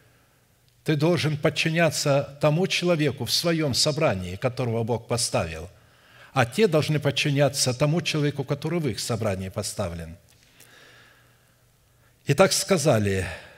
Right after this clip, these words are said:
ему, то есть Христу: 'Что нам делать, чтобы творить дела Божии?' –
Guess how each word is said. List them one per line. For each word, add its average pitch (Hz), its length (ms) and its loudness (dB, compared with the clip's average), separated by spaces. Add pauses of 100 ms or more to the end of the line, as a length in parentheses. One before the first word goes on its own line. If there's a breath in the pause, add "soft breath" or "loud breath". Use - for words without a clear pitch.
(240 loud breath)
ему, 127 360 0
то 120 140 -2
есть 117 140 0
Христу: 120 400 -2
'Что - 220 -2
нам 131 200 0
делать, 190 280 2
чтобы - 280 -2
творить 151 340 0
дела 143 220 4
Божии?' – 95 500 -4